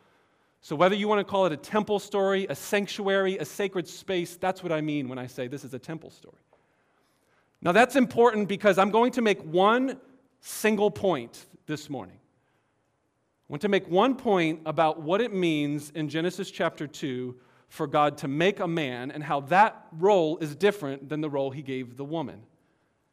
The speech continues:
And it's gonna make sense if you have in the back of your mind that Genesis one and two is not just telling us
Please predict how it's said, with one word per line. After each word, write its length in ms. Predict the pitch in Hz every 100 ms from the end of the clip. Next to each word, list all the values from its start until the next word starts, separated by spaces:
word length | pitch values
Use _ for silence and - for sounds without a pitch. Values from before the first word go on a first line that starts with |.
| _ _ _ _ _ _ _ _ _ _ _ _ _
And 80 | -
it's 80 | 147
gonna 160 | 226 214
make 200 | 208 196
sense 540 | - 262 226 196 -
if 140 | 202 190
you 80 |
have 340 | 185 202 226 220
in 120 | 214
the 80 | 190
back 240 | 190 190
of 100 | 190
your 80 | 165
mind 320 | 180 208 165
that 100 | 156
Genesis 380 | 151 196 190 170
one 140 | 180
and 120 | 170 156
two 340 | - 226 180
is 180 | 180 147
not 240 | 185 233
just 260 | 175 - 147
telling 340 | - 160 156
us 220 | 156 -